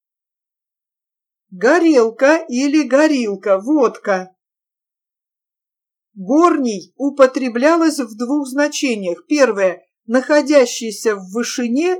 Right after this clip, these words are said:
небесный. Второе – нравственно возвышенный. Горчаков Александр Михайлович, тысяча семьсот девяносто восьмой,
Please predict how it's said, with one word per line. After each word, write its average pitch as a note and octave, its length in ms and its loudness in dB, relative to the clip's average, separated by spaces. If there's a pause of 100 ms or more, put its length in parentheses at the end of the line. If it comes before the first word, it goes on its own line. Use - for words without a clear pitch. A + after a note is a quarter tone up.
небесный. A3 840 -4 (300)
Второе – D4+ 720 2
нравственно C#4 840 0
возвышенный. G#3+ 1000 -6 (2250)
Горчаков E4 840 0 (360)
Александр D#4 680 0
Михайлович, C#4+ 880 -2
тысяча E4 480 0
семьсот C#4 540 -4
девяносто C4 560 -4
восьмой, D4 580 0